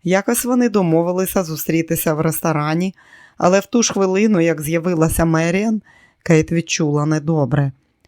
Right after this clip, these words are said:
"Подвійний віскі, будь ласка", попросила Меріан офіціанта, з льодом. Зазвичай вона нічого не пила, крім вина.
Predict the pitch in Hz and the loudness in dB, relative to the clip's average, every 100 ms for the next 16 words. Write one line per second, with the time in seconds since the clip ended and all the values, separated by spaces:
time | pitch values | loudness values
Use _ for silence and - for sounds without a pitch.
0 | _ _ _ - 180 170 226 214 220 208 | _ _ _ 0 2 4 4 6 4 2
1 | 233 - 165 160 160 151 147 - 170 156 | 2 2 0 0 0 0 0 0 0 0
2 | - _ _ _ 151 175 160 - 156 151 | -4 _ _ _ -4 0 0 0 2 2
3 | 160 151 156 156 156 151 175 - 180 151 | 0 0 0 -2 -2 -4 -8 -8 -6 -6
4 | 147 151 160 156 _ 156 151 196 185 135 | -6 -6 -8 -10 _ -8 -2 0 0 0
5 | 151 147 139 _ _ _ _ _ _ _ | -2 -4 -8 _ _ _ _ _ _ _
6 | - 160 143 156 160 185 185 185 185 185 | -4 -2 0 -2 -2 -2 -2 -2 -2 -2
7 | 185 - 196 208 202 190 208 202 147 139 | -2 -2 -2 0 -2 -2 -4 -2 -2 -2
8 | 151 147 156 170 139 139 | -2 -2 -2 -2 -2 -2